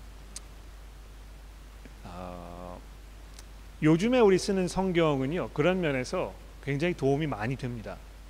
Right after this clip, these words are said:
왜냐하면 그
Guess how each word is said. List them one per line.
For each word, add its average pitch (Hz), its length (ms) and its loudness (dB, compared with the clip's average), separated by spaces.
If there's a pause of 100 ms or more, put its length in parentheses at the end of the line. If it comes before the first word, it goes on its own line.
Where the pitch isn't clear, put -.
(400)
왜냐하면 156 540 2 (840)
그 127 320 0